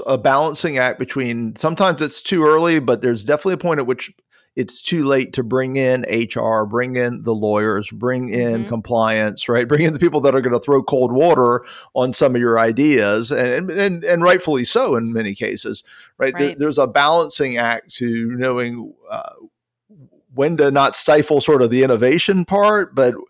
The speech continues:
Speaker 2: Mm-hmm.
Speaker 1: uh, when to get that feedback before you've invested too much and your team's
Speaker 2: Right.
Speaker 1: invested too much in going down certain roads or,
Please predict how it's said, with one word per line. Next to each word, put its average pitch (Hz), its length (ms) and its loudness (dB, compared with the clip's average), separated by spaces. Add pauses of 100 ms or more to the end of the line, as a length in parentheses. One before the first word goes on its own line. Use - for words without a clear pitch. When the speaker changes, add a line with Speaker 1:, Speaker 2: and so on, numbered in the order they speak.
Speaker 2:
Mm-hmm. 180 280 -16
Speaker 1:
uh, 120 540 4
when 139 400 -2
to 131 260 0
get 143 280 0
that 135 200 4
feedback 139 540 2
before 156 540 2
you've 131 200 2
invested 117 540 0
too 110 160 -6
much - 420 -8
and 139 200 0
your 131 100 2
team's 202 320 0
Speaker 2:
Right. 151 80 0
Speaker 1:
invested 113 400 -2
too 131 120 -4
much 117 200 -2
in 127 100 -4
going 127 280 0
down 120 220 0
certain 117 320 -4
roads 175 440 2
or, 123 140 0